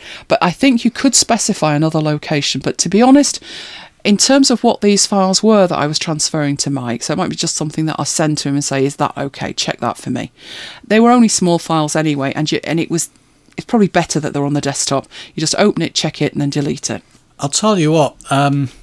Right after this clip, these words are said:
Speaker 2: you know how you get used to, to doing something? I've, I've kept banging on the last few episodes about muscle memory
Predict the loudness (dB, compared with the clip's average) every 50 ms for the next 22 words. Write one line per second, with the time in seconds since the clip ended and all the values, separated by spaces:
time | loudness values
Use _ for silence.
0 | -20 -20 -8 -4 -2 0 2 2 2 2 2 2 2 2 2 2 2 0 0 2
1 | 2 2 2 2 0 -2 -4 -2 -2 -2 -2 -2 -4 -6 -10 -14 -14 _ -8 -8
2 | -8 -8 -10 -16 -10 _ 0 2 4 4 4 2 0 -2 -4 -8 -10 -10 -10 -8
3 | -8 -8 -8 -8 -10 -10 _ _ _ _ _ _ -12 -6 -2 -2 -2 -2 -2 -2
4 | 0 2 2 2 0 0 -2 -2 -2 -4 -4 -6 -8 -8 -10 -8 -8 -8 -8 -10
5 | -10 -8 -8 -8 -6 -6 -6 -4 -4 -6 -6 -6 -8 -6 -6 -6 -4 -4 -6 -8
6 | -8 -10 -12 -12 -12 -14 -14 -16